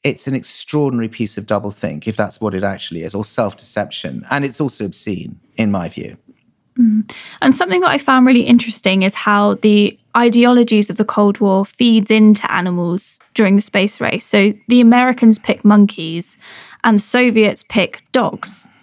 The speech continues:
Speaker 2: Can you talk through the reasons for why they diverge and champion different animals?
Speaker 1: Yeah, I mean, it's an amazing, I mean, this is something which, which I, I just kind of feel is so fascinating, because essentially, you're absolutely right.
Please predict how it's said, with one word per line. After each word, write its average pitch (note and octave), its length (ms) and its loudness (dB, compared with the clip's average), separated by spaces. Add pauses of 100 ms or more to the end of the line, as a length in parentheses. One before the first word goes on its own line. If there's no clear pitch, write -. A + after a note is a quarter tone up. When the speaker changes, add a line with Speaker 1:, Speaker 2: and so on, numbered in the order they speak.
(160)
Speaker 2:
Can C4 140 4
you C#4+ 140 6
talk C#4 320 0
through A#3+ 300 4
the A3+ 100 2
reasons G#3+ 560 6
for G#3+ 120 2
why G3+ 360 2
they G3+ 180 0
diverge G#3 640 0
and G#3 120 6
champion G#3 440 0
different G#3 260 0
animals? G3 480 0 (320)
Speaker 1:
Yeah, C#3 340 2
I C3 140 -2
mean, D#3 140 -4
it's D#3+ 180 -6
an D#3 80 -2
amazing, E3 1120 0
I D3 80 -2
mean, D#3+ 120 -4
this G#3 120 -6
is A3+ 80 -8
something C#3 180 -4
which, - 280 -8
which - 320 -8
I, - 120 -4 (140)
I D#3 180 -2
just C3+ 240 -10
kind A#2 160 -4
of G2+ 80 -10
feel A#2+ 280 -2
is G2+ 120 -8
so G#2+ 600 -8
fascinating, - 840 -12 (400)
because D3+ 360 -4 (600)
essentially, F3+ 400 -6
you're A#2+ 80 0
absolutely B2+ 300 -4
right. - 200 -10